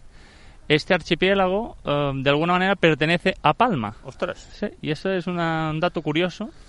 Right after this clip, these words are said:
Speaker 1: que aquí la gente de la colonia de San Jordi lo podría reclamar suyo en cualquier momento,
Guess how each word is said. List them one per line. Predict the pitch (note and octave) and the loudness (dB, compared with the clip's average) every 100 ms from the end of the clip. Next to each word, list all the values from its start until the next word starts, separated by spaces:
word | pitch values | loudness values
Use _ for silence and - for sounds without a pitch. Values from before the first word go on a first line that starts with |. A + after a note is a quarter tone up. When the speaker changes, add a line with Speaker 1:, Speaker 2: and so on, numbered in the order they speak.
| - - - - - | -20 -20 -20 -20 -2
Speaker 1:
que | C#3+ | 0
aquí | C3+ | 2
la | F3+ | 2
gente | - F3+ F3 | 2 0 0
de | |
la | E3 | 2
colonia | D3 D#3+ F3+ E3 | 2 2 2 0
de | C#3 E3 | 0 -2
San | - F3 D#3+ | 0 -2 2
Jordi | E3 C#3 F#3+ - - - - - - - - - | 0 0 -6 -8 -18 -20 -20 -20 -20 -20 -16 -6
lo | B2 | -4
podría | C#3 C3 D#3+ | 0 2 4
reclamar | D#3 D3 C#3+ D3+ | 4 2 2 2
suyo | - D#3 C3+ | 0 0 0
en | C3+ | -2
cualquier | C3 B2+ | -2 -2
momento, | C3 C3+ C3+ E3+ | -2 -2 -2 -4